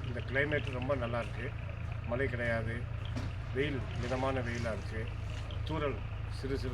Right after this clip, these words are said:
நேரங்கள்ல, மற்றபடி ரொம்ப அற்புதமான கிளைமேட். இந்த கிளைமேட்ல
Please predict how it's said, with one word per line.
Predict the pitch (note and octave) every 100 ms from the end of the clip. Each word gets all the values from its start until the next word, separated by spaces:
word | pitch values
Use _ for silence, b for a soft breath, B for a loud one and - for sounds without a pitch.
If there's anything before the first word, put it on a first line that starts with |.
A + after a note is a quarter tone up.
| A#2
நேரங்கள்ல, | A#2 B2+ A#2 G#2+ G#2 A2 - - - - -
மற்றபடி | B2+ C3 C3+
ரொம்ப | B2+ C3 C#3
அற்புதமான | A#2+ B2+ B2+ C3 C3+
கிளைமேட். | - B2 A2+ A2 - -
இந்த | A#2+ B2 B2+
கிளைமேட்ல | B2+ B2+ - A#2+